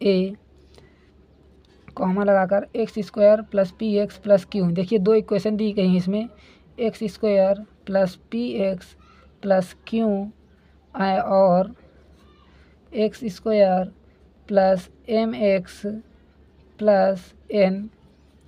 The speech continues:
equal ए, और तब आपको क्या कर, prove करना है, ए equal to में एन minus q upon में एम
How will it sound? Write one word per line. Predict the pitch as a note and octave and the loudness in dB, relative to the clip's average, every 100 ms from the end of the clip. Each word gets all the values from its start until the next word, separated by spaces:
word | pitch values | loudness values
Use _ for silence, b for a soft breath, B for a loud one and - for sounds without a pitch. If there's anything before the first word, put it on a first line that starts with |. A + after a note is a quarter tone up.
| _ - | _ -8
equal | - F#3 - | -2 -2 -2
ए, | G3+ F#3+ | -4 -2
और | F#3 F#3+ F#3+ - | 0 0 0 -4
तब | G#3 F#3 | -6 0
आपको | G#3 G3 | -2 -2
क्या | A3+ G#3+ | -2 -2
कर, | G#3 G#3 | 0 -2
prove | - G#3+ F#3 | -2 -6 -2
करना | G3 F3+ F3 | -2 0 -2
है, | F#3+ A3 - b b b - | -2 -6 -12 b b b -2
ए | G#3+ A#3 A#3+ | 2 2 0
equal | F#3 G#3 F#3 F3+ | -2 0 0 0
to | G#3 | -2
में | G#3 A3 - | -2 -4 -6
एन | A3+ A#3 | -6 -4
minus | A3+ G3+ F#3 F#3 G3 F#3+ - | -4 -2 -2 -2 -4 -6 -8
q | A3 G#3 G3+ C4 | -4 -2 -4 -6
upon | F3+ G3 G3 G3 F3+ | -6 -4 -2 -2 -2
में | F#3 G#3 - b b b - | -4 -6 -14 b b b -6
एम | F#3+ G3+ | -2 -2